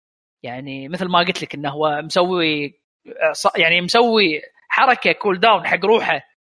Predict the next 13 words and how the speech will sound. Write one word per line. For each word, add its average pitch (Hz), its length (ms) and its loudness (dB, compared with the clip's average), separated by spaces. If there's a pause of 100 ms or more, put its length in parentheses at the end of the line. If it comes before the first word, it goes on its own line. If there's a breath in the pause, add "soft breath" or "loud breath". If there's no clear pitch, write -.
(380)
على 165 100 2
أساس 202 280 2
إنه 202 100 0
يستفيد 180 460 -2
منها 196 200 0
وأنت 165 180 -6
تخرب 185 380 -2
عليه، 180 260 4
تقطع - 260 -6
عليها 165 280 0
نار 170 280 4
ولا 139 200 -6
شيء. 147 220 -2